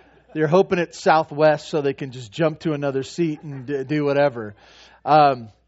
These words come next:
this morning, uh, realized we're gonna have some of those issues, and that's okay. It's okay. I was thinking about it. I, I've, when our, our two oldest were very small, we flew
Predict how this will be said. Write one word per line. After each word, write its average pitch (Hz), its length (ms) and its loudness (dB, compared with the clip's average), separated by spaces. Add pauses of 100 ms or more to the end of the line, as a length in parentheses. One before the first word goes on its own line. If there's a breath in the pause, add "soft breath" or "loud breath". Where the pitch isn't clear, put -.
(320)
this 147 260 -8
morning, 165 480 0
uh, 123 460 -2 (480)
realized 147 360 -4
we're 131 100 -12
gonna 120 120 -10
have 113 160 -10
some 123 180 -14
of 117 60 -14
those 117 220 -10
issues, 120 400 -12
and 123 100 -16
that's 143 220 -14
okay. 220 500 -12
It's 135 160 -20
okay. 196 380 -12 (360 loud breath)
I 156 120 4
was 156 180 -4 (140)
thinking 196 260 0
about 139 240 0
it. 131 160 -6
I, 170 200 0 (140)
I've, 185 240 0 (580)
when 151 180 -6
our, 139 200 -6 (200)
our 131 160 -10
two 165 280 -6
oldest 151 560 -4
were 131 300 -8
very 135 260 -4
small, 147 520 0
we 139 140 -8
flew 151 520 -4